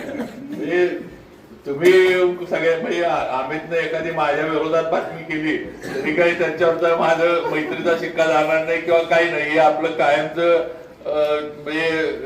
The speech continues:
ते नवरा बायकोचं भांडण जसं असतं तसं आपलं जवळ सगळ्यांचं चालू राहणार, दोघांचं नाही,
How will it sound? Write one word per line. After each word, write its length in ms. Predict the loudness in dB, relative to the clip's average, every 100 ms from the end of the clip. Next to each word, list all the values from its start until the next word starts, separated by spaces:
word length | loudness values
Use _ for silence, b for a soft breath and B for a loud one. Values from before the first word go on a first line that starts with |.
| -10 -12 -18 -16 -8
ते 120 | -2
नवरा 300 | 2 4 4
बायकोचं 460 | 2 0 0 -2 0
भांडण 320 | 0 -2 -2
जसं 220 | -2 0
असतं 440 | 0 0 0 0 0 -6 -10 -8 -2
तसं 140 | 2
आपलं 320 | 2 2 0
जवळ 300 | 0 0 0
सगळ्यांचं 460 | -4 -2 -2 -2 0
चालू 280 | 2 2 4
राहणार, 320 | 2 2 0
दोघांचं 440 | 4 4 4 4
नाही, 160 | 4